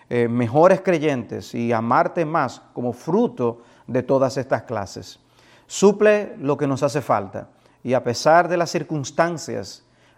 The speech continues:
Danos, eh, ese espíritu bereano de personas que escudriñan y que aman el estudiar tu palabra. Te pedimos tu asistencia y tu ayuda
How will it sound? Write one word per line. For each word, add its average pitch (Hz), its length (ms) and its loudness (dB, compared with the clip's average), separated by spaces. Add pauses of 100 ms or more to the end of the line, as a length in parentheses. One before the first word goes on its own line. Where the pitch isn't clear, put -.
Danos, 151 720 0
eh, 127 320 0
ese 135 220 -2
espíritu 175 600 -2
bereano 143 540 0 (400)
de 120 320 0
personas 139 460 0
que 151 80 -2
escudriñan 175 960 -2
y 127 120 -6
que 127 220 -4
aman 156 440 0
el 127 100 -2
estudiar 127 720 -2 (240)
tu 131 140 -4
palabra. 104 500 -4 (140)
Te - 100 -6
pedimos 165 380 -2
tu 190 60 2
asistencia 156 760 -4 (320)
y 117 80 -8
tu 123 140 -2
ayuda 170 520 -2